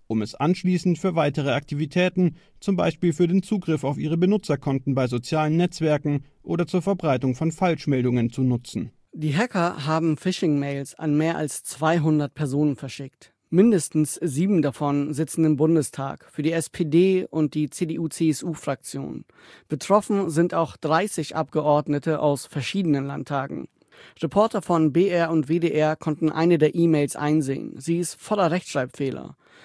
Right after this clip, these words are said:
Speaker 2: Die Empfänger werden auf Webseiten verwiesen, die angeblich G M X und T-Online gehören.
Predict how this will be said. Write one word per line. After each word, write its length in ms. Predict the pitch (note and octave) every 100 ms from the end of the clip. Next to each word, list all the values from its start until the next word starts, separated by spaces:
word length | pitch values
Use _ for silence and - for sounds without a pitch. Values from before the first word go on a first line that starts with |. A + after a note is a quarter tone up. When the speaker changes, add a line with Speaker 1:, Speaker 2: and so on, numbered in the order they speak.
| -
Speaker 2:
Die 80 | F3+
Empfänger 640 | F#3 F3 - A3+ G#3 G3+ D#3
werden 280 | D#3 D3+
auf 200 | C#3 C3
Webseiten 500 | E3 F3+ D3+ C#3 D3
verwiesen, 560 | B2+ C#3 D3 D3 E3+ G3
die 140 | E3+
angeblich 640 | D3 D3 E3 G#3+ D#3 D#3+ -
G 180 | D#3 D#3+
M 120 | -
X 320 | F#3 - -
und 240 | D3 C3+
T-Online 540 | - D#3 E3 F3 C#3 C#3+
gehören. 420 | C#3 C#3 C#3 C3+